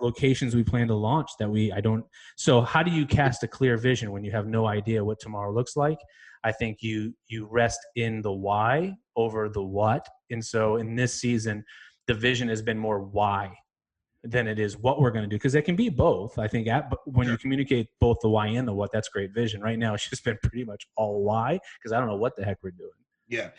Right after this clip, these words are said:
Speaker 2: yeah. And we found that too. We, you know, uh, our whole thing is, like, Jesus didn't cancel church planting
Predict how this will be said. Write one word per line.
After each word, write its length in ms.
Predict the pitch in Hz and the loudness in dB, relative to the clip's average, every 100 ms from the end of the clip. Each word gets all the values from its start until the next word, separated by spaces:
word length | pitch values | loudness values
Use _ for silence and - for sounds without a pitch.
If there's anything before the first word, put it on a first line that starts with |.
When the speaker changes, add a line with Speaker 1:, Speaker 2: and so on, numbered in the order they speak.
| - | -16
Speaker 2:
yeah. 320 | 127 131 - - - - - | -4 -2 -2 -8 -20 -20 -2
And 140 | 165 | 0
we 80 | 220 | 2
found 280 | - 214 185 | 0 -2 -2
that 100 | 139 | 0
too. 160 | 175 151 | 0 0
We, 160 | 151 | 0
you 240 | 147 143 151 | -4 -4 -2
know, 380 | 135 135 131 - | 0 -2 -4 -4
uh, 360 | 135 127 123 - _ _ | -2 0 0 -4 _ _
our 140 | 147 156 | -2 2
whole 140 | 165 | 2
thing 220 | - 151 | 0 -2
is, 140 | 135 113 | -2 0
like, 380 | 135 117 - _ _ _ _ | 0 0 -4 _ _ _ _
Jesus 300 | - 147 147 | -2 0 0
didn't 260 | 135 160 139 | 0 -2 -2
cancel 420 | - 131 139 123 | -4 -4 -4 -6
church 340 | 95 135 135 - | -4 -4 -4 -4
planting 580 | 120 113 98 113 113 | -4 -2 -2 -4 -4